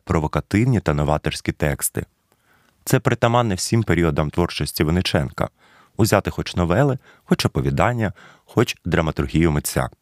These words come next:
Навіть у романах він береться за викриття популярних ідей. Від ідеї про безтурботне життя, у якому немає місця праці, до ідеї вегетаріанства та побудови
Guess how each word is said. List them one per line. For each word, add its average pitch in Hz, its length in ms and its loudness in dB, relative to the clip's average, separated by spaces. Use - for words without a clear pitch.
Навіть 165 320 4
у 131 80 4
романах 131 520 2
він 110 140 4
береться 101 480 2
за 82 180 0
викриття 110 480 2
популярних 95 720 0
ідей. 82 460 -2
Від 92 200 0
ідеї 95 320 2
про 85 300 -2
безтурботне 87 720 0
життя, 127 480 0
у 117 80 2
якому 113 320 2
немає 110 320 2
місця 104 320 0
праці, 98 480 0
до 135 260 2
ідеї 92 440 2
вегетаріанства 104 880 0
та 92 120 0
побудови 87 640 0